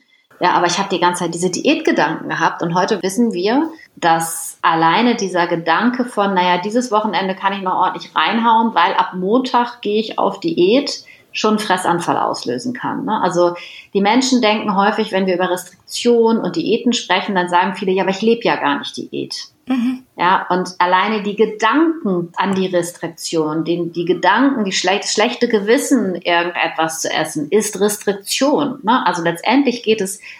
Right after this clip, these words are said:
Speaker 1: viel mehr um das Mindset, also um die Gedanken, die wir haben und die damit verbundenen Gefühle, die wir haben, ja, dass wir uns innerlich androhen, wieder in diese Hungerphasen zu gehen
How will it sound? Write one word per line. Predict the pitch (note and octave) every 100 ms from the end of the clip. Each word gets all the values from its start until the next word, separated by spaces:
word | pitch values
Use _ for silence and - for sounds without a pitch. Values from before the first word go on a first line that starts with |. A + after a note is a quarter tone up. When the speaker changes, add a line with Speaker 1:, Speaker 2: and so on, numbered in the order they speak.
| _
Speaker 1:
viel | - - C#4 D4
mehr | B3+ A#3 A3
um | G3+
das | F3+ -
Mindset, | F3 E3+ F3 G#3+ B3 - C4 C4 D#4+ - - - _ _
also | F3+ F3
um | F3+
die | F3
Gedanken, | F3 E3 E3 F#3 B3+ C#4 C#4 C#4+ C4
die | A#3+ A3+
wir | A3 G#3+
haben | G#3+ G3+ G#3 G3+
und | F3+ F3+
die |
damit | E3+ F3 F#3 F3
verbundenen | F3+ E3+ F3 - E3+ E3
Gefühle, | E3 - - B3 C#4 C4+ C4
die | A#3 G3+
wir | G3 F#3+
haben, | F3+ F3+ F#3+ F#3 F#3+ - - _
ja, | F3+
dass | G3+ F#3+ F3
wir | D#3+
uns | F#3+
innerlich | - C#4 D4 C#4 A#3+ A#3+ -
androhen, | G3+ B3 B3 G#3 G#3+ A3 G3+
wieder | G#3+ G3
in | F#3
diese | F3+ F#3 G3+
Hungerphasen | C#4 G3+ F#3+ D#3+ D#3 E3+ E3
zu | E3+
gehen | D#3+ D#3 D#3+ G#3+